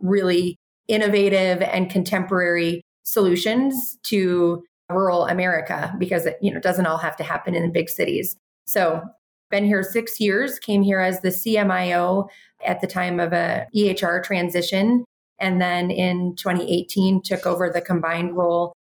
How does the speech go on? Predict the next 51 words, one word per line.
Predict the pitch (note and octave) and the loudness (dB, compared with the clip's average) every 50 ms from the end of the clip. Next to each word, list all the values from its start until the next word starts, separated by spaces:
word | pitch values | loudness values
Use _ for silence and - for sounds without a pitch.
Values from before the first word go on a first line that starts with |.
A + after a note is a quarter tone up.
| _ _ _ - | _ _ _ -2
of | F#3+ E3+ E3 - | -2 -2 -2 -2
C | - G#3+ G3 F3+ | 0 0 0 0
I | F3 F3 F3 | 0 0 0
O | E3+ E3+ E3+ E3+ E3+ | 0 2 2 0 0
and | - F#3 F3+ F3 E3+ E3+ F3 F3 E3+ - | 0 -2 -2 0 0 0 -2 -4 -6 -6
C | - - - D4+ C4+ | -8 -2 0 0 0
M | F#3+ F3+ E3+ | 2 0 0
I | E3 E3+ E3 E3 | -2 0 0 0
O. | E3 E3+ F3 F3+ - _ _ _ _ _ _ - | 0 0 0 -2 -6 _ _ _ _ _ _ -6
At | F3+ E3 | -6 -4
the | - F3 | -4 -4
time, | - F3+ F3 F3 F3+ | -4 -2 -2 0 -2
it | E3+ | 0
was | F#3 F3+ F3+ - | 0 -2 -2 -2
thought | F3+ E3 D#3+ - | -4 -4 -4 -2
that, | - E3 - - - - - | -2 -2 -2 -2 -6 -2 0
you | G#3 G#3 | 2 2
know, | F#3 E3 E3 E3 - F#3 - - | 4 2 2 0 -2 -4 -8 -4
a | G3+ F#3+ | -6 -4
clinician | - - A3 G#3 G3+ G3 G3+ G3+ - A3+ A#3 B3 C4+ B3+ G3+ G3 | -2 0 0 2 2 2 0 0 0 0 2 2 2 0 0 0
leading | G3 G3+ F#3 F#3 F#3 F#3 F#3 F3+ | 0 0 2 2 2 2 2 2
the, | F3 F3+ F3 F3 F3 F3 - _ _ _ _ - | 2 2 2 2 2 2 -2 _ _ _ _ -4
the | G#3 | -2
technology | G3+ G3+ F3+ - - E3+ E3+ E3+ F3+ F3 F3+ F3+ F3 | 0 0 -2 -2 -2 -2 -2 0 -2 0 -2 -2 -2
teams | - F#3 E3+ E3+ E3 - | 0 0 0 0 -2 -2
could | - G3 E3 | -4 -2 0
really | E3+ E3 E3 E3+ E3 | 2 2 2 2 0
help | D#3+ F3+ E3+ - - | 0 -2 -4 -4 -6
translate | - - F#3 D#3+ E3 F3 F3 G3 F#3+ F#3 F#3 F#3 F#3 F3+ - - _ _ _ _ _ - | -4 -2 0 0 0 0 0 0 0 0 2 2 0 -2 -4 -16 _ _ _ _ _ -2
where | F#3+ F3+ F#3+ F3 F3 F3+ F3 | 0 2 2 2 2 2 2
we | E3+ E3+ E3+ | 2 2 0
needed | E3 F3 F3 E3 F3 F3 | 2 0 0 0 0 -2
to | - F#3+ | -2 -2
go | F3+ F3+ E3+ E3+ E3+ E3+ E3+ | 0 0 2 2 2 2 2
and | E3 E3 E3 | 0 0 -2
put | - G3 - - | -4 -4 -2 0
our | E3+ E3 D#3+ | -2 -2 -2
strategy | E3 - - E3+ D#3+ D#3+ E3 F3 F3 E3+ F3+ F3 E3 E3 D#3 | -4 -4 -2 -2 -2 0 0 -2 -2 -2 -2 -2 0 0 0
into | - F#3 D#3+ - F#3 - | 0 0 0 0 -2 -2
application. | D#3 D3 D3+ F3 D#3+ - - E3 E3 E3 - G3 G3 G#3+ A3 A3 | -2 -4 -2 -4 -4 0 0 0 0 0 0 0 2 2 2 2
And | - - E3+ E3 E3 E3 E3 D#3 | 0 0 -2 -2 0 -2 -4 -6
so | - - F3 D#3+ D#3+ | -4 0 0 0 0
fortunately, | D#3+ - G3 F3+ F3+ - G3 G3 F#3 F#3+ G3 G#3 F#3 | 0 0 0 0 0 0 0 0 0 2 2 0 0
I | F3 | 0
have | F3+ F#3 E3+ | -2 -2 -2
a | F3 E3 | -2 0
really | E3+ E3 E3+ E3 E3+ | 0 2 2 2 2
awesome | - D#3 - - - E3+ E3+ | 0 -4 -4 -4 -6 -6 -6
team, | - - F3+ E3+ G3 A3+ A#3 | -4 -2 0 2 2 2 2
and | A3 F#3+ F3+ | 2 2 2
that's | F3 F3+ F3+ - - - | 0 0 -2 -6 -10 -10